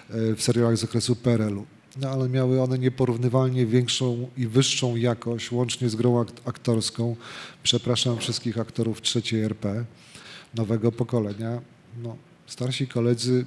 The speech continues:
byli bardziej wyraziści. To były różne osobowości. Nawet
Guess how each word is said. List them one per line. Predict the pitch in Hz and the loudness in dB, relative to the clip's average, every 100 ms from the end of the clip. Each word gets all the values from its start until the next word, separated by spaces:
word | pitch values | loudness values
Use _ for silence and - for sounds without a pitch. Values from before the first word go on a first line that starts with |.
| - | 0
byli | 117 | -2
bardziej | 117 117 107 110 | 2 2 2 2
wyraziści. | 110 113 101 107 - - 101 - | 2 2 0 0 -2 -4 -6 -10
To | 113 | -8
były | 110 120 | 0 2
różne | 120 131 135 | 4 2 2
osobowości. | 131 - 120 120 120 104 - 101 107 | 2 2 0 2 0 0 -4 -6 -6
Nawet | 120 123 - - | -2 -2 -4 -16